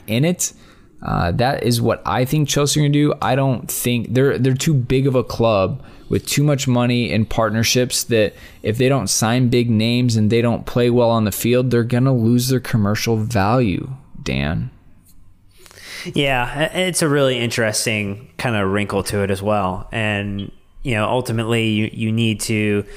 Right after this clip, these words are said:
Speaker 2: it's one of those you have to spend money to make money scenarios. And, you know, as much as the, you know, the club, it still is run, uh, for a,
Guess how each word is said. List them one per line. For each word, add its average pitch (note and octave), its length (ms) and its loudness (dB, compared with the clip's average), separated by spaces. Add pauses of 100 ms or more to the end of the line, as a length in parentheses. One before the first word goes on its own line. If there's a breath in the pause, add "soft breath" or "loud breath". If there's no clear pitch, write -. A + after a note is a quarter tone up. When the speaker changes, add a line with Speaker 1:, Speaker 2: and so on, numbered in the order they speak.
(140 loud breath)
Speaker 2:
it's C#3 120 -4
one C#3 100 0
of C3 40 2
those A#2 160 2
you A#2 80 0
have A2+ 140 -4
to A2 100 0
spend G#2+ 240 -2
money A2 240 0
to G#2+ 80 -2
make G#2 220 -2
money A2+ 300 0
scenarios. B2+ 840 0
And, G#2 800 -2 (200)
you G#2+ 120 -6
know, G2 120 0
as G2 120 0
much G#2+ 260 -2
as G#2 340 -2
the, G#2+ 380 0
you A#2 60 -2
know, A#2 60 -2
the B2 100 -4
club, D#3+ 320 -2
it C3 420 -2 (400 loud breath)
still A3+ 340 2
is C3+ 120 2
run, A2 460 2
uh, G2 680 -4
for A2 320 -2
a, G2+ 360 -2